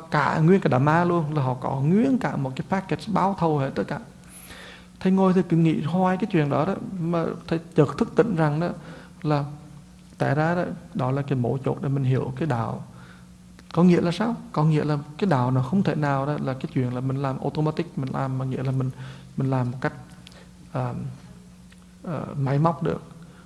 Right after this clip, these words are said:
Nó phải có sự giao tiếp giữa con tim mình và con tim cái người đang nằm đó. Thầy không biết các bạn có đồng ý hay không? Con tim của bác màu xanh mà con tim người ta màu đỏ. Anh chàng này không có con tim.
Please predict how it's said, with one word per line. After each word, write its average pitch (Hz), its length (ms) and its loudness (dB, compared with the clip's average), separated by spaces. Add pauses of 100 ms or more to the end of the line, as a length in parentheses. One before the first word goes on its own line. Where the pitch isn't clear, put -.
(120)
Nó 127 60 2
phải 135 100 0
có 151 200 0
sự 151 120 0
giao 202 380 0
tiếp 170 200 2
giữa 175 140 0
con 190 160 0
tim 196 280 6
mình 143 280 4
và 139 140 2
con 160 180 -2
tim 165 180 0
cái 143 140 0
người 135 220 2
đang 143 140 0
nằm 127 180 -2
đó. 131 200 -6 (640)
Thầy 135 160 0
không 165 80 0
biết 139 120 2
các 123 120 -4
bạn 117 100 -4
có 147 60 0
đồng 135 140 -2
ý 135 160 0
hay 147 80 0
không? 151 200 -2 (1500)
Con 156 180 0
tim 165 160 4
của 151 60 -2
bác 143 240 0
màu 131 140 2
xanh 147 340 0
mà 131 120 0
con 143 120 -2
tim 147 180 0
người 131 160 0
ta 143 140 0
màu 127 140 0
đỏ. - 280 -2 (1080)
Anh 151 120 0
chàng 135 220 0
này 127 100 0
không 143 120 -2
có 127 100 -4
con 131 140 -2
tim. 139 200 0